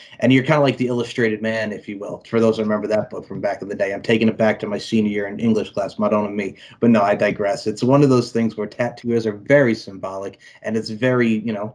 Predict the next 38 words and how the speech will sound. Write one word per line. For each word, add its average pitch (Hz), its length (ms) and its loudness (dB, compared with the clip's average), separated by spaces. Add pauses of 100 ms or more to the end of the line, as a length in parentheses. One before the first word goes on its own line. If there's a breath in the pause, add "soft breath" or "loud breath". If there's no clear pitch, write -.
it's - 120 -20
very 135 300 4
formidable 120 560 0
within 101 280 -8
imagery, 127 480 2
within 101 260 -4
magazines, 110 560 -2
what 104 140 -6
have 104 200 -6
you. - 140 -12 (220 loud breath)
So 143 100 -2
I 160 60 4
gotta 208 260 6
ask - 140 0
you, 208 100 4
Miss 131 200 2
Alice 110 320 -2
Ink, 120 340 -4
ink 131 220 0 (120)
pun 120 220 -4
intended, 117 440 -2
which, 107 220 -10
by 107 140 -4
the 104 140 -8
way, 107 260 -2 (260)
<laughs> - 1080 -14
uh, 131 380 4 (260)
tattoos, 147 540 2
man. 113 260 -2
How 143 200 -2
did 151 140 -2
you, 131 240 2 (240)
when 151 140 0
did 139 120 -2
you 135 60 -2
first 135 260 0
get 131 180 -2
your 120 80 -16